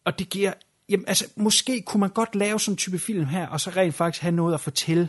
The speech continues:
som er relevant forhold til verden. Det, det, det tænker jeg, det kan man måske godt. Men heri er det simpelthen bare, nu sagde du nihilistisk, altså det er gange hundrede heri, fordi det, det er endnu mere afstumpet. Han sætter jo ikke spørgsmålstegn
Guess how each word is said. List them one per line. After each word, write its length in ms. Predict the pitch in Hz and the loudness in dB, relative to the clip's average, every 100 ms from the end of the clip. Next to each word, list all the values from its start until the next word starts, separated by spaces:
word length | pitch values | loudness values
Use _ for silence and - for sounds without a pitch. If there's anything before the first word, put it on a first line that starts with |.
| - | -2
som 260 | - 151 131 | -4 -2 0
er 160 | 143 143 | 0 2
relevant 440 | 135 131 175 - | 2 4 2 0
forhold 280 | 147 131 127 | -4 -2 -2
til 140 | 123 | -4
verden. 280 | 131 131 131 | -4 -4 -4
Det, 260 | 127 170 - | -8 -8 -10
det, 200 | 170 - | -8 -6
det 100 | 180 | -4
tænker 300 | 196 214 190 | 0 2 2
jeg, 80 | 147 | 0
det 80 | |
kan 160 | 143 180 | 0 0
man 120 | 185 | 0
måske 260 | 151 - - | -2 -4 -6
godt. 360 | - 165 - - - - - _ | 0 0 -2 -16 -20 -20 -20 _
Men 160 | 156 151 | -2 0
heri 420 | 233 214 170 175 - | 0 0 0 -4 -8
er 80 | |
det 120 | 156 160 | -4 -2
simpelthen 400 | 226 151 170 160 | -2 -2 -4 -2
bare, 520 | 170 170 170 160 165 | 0 2 0 -2 -6
nu 100 | 170 | -4
sagde 200 | - 151 | -2 -2
du 80 | 147 | -2
nihilistisk, 680 | 143 160 185 - 120 - - | -2 -4 -4 -6 -8 -12 -8
altså 200 | 143 147 | -8 -4
det 280 | 175 - | -6 -4
er 580 | 151 147 143 143 139 139 131 - | -4 -2 -2 -4 -4 -8 -10 -4
gange 220 | 160 160 | -2 -2
hundrede 440 | - 208 208 151 156 | 0 2 2 0 -4
heri, 300 | 156 143 139 120 | -6 -4 -4 -6
fordi 480 | 160 - 208 190 - - - _ _ _ _ _ _ _ _ | -10 -6 -6 -6 -12 -20 -20 _ _ _ _ _ _ _ _
det, 140 | 180 170 - | -4 -4 -4
det 60 | |
er 40 | 180 - | -6 0
endnu 180 | 233 214 | 4 6
mere 160 | 180 | 4
afstumpet. 760 | 175 180 - 143 - 127 - - _ _ _ _ _ _ | 4 2 2 -2 -4 -12 -16 -18 _ _ _ _ _ _
Han 200 | - 185 | -2 2
sætter 240 | - 190 175 | 2 2 -2
jo 60 | |
ikke 140 | 214 - | 0 0
spørgsmålstegn 1080 | - 226 - 151 131 - - 147 123 117 | 2 0 0 0 -2 -2 0 0 0 -6